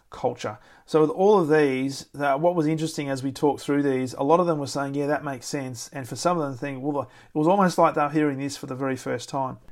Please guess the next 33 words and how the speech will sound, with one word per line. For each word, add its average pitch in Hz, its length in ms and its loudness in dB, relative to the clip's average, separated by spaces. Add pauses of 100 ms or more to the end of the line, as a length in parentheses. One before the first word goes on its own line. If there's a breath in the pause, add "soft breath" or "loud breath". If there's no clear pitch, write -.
(140)
And 165 120 0
a 156 40 -6
couple 208 320 6
of 143 100 2
them 143 180 -4 (200)
actually 170 360 -2
mentioned, 156 480 -4
"Geez, 156 180 2
I 139 60 0
wish 165 240 0
my 156 100 0
manager 143 400 0
had 143 160 -4
actually 139 280 -4
shared 147 260 0
all 135 100 0
this 147 220 -2
with 123 120 -8
me 151 200 -4
<laughs> 269 80 8
a 151 40 0
couple 160 280 0
of 143 40 -4
years 175 200 0
ago, 143 280 2
because 139 240 -4
I 143 60 2
would 147 200 4
have 147 100 2
been 143 140 -2
in 135 100 -6
a 135 40 -8
much 143 280 -6